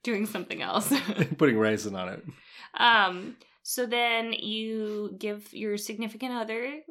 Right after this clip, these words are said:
Speaker 1: uh, ricin Boo Bear, and then they hug it and say, "Oh, I love it!" And they breathe in the ricin, and then they have a fever shortly after, and they die in about three days.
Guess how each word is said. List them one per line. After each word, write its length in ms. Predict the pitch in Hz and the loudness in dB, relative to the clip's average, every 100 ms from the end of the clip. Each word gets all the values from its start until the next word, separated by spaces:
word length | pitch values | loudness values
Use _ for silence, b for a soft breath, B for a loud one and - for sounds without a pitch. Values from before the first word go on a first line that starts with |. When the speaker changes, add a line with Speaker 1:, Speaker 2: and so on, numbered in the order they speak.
| - | -10
Speaker 1:
uh, 360 | 202 190 185 202 - - | -4 -2 -2 -4 -10 -8
ricin 480 | 190 220 226 262 247 | -4 -4 -4 -6 -6
Boo 160 | 233 | -6
Bear, 420 | 196 180 190 247 - | -4 -6 -6 -8 -6
and 180 | 196 196 | -6 -6
then 140 | 185 | -8
they 100 | 190 | -8
hug 220 | 208 214 | -6 -6
it 100 | 233 | -6
and 80 | 214 | -8
say, 200 | - - - | -4 -4 -2
"Oh, 40 | 359 | 2
I 760 | 427 453 440 440 466 480 440 | 6 6 6 6 6 6 4
love 20 | 359 | 2
it!" 40 | |
And 80 | 285 | 2
they 80 | 262 | 0
breathe 240 | 262 254 | 0 0
in 120 | 269 | -2
the 80 | 269 | 0
ricin, 540 | 247 220 247 233 233 | 2 2 0 -4 -4
and 260 | 214 196 196 | -2 -2 -2
then 280 | 202 190 190 | -6 -6 -6
they 200 | 185 208 | -6 -4
have 180 | 196 185 | -4 -2
a 300 | 180 180 - - | -4 -4 -8 -8
fever 320 | 220 196 196 | -6 -4 -6
shortly 400 | - 180 - - | -6 -8 -6 0
after, 480 | 254 269 - 277 262 | 0 0 -4 -4 -2
and 300 | 202 185 180 | -4 -6 -8
they 80 | 175 | -6
die 240 | 175 170 | -4 -4
in 100 | 175 | -4
about 280 | 170 165 - | -4 -8 -8
three 160 | 170 | -10
days. 360 | 156 - 165 | -8 -8 -10